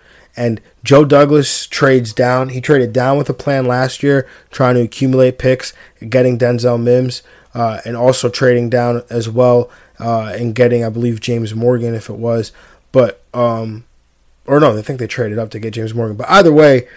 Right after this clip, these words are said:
um, you know, this year he trades up, sh-, get, going to get an elite player like Elijah Vera Tucker. So he's, he's shown us that he's adaptable.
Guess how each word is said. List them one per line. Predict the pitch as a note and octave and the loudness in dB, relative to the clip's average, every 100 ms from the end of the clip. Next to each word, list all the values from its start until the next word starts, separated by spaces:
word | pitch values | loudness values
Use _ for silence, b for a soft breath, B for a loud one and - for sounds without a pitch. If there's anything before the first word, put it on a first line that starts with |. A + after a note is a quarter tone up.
| b b | b b
um, | C3 B2+ B2 A#2 A2+ _ _ _ _ _ _ _ _ C3+ | 4 4 4 2 -6 _ _ _ _ _ _ _ _ 0
you | D3 | 4
know, | C3 A#2+ A#2+ _ _ | 4 2 -4 _ _
this | C3 B2 B2 D#3+ D#3+ | -18 -6 2 4 4
year | C#3+ C3 | 0 0
he | B2+ | -2
trades | C3 - C3 A#2+ - - | -6 -2 0 0 -2 2
up, | C3 A2+ _ _ _ - | 2 0 _ _ _ -14
sh-, | - - | -14 -10
get, | C3 C#3 A#2 | -4 -2 2
going | C3 C3 | 2 2
to | B2 | 2
get | B2 | 0
an | A#2+ A#2 | 0 -2
elite | A2+ B2+ | -4 -6
player | - B2 A#2 A2+ | -4 -2 0 -2
like | A#2+ A#2 | -4 -4
Elijah | A2+ A2+ A2 | -6 -6 -6
Vera | A#2 A2 | -8 -6
Tucker. | - C3 G#2+ G#2+ B B | -4 -6 -6 -14 B B
So | - C3+ A#2 | 0 4 4
he's, | C#3 C3+ - - - | 4 0 -2 -4 -4
he's | D3 | -2
shown | - D3+ D#3+ | 0 2 2
us | D3+ C3 | 0 -2
that | C3 | -4
he's | C3 B2+ | -2 -4
adaptable. | A2+ G#2 B2 C3+ D#3 D3 D3+ | -4 -2 -2 -2 -2 0 0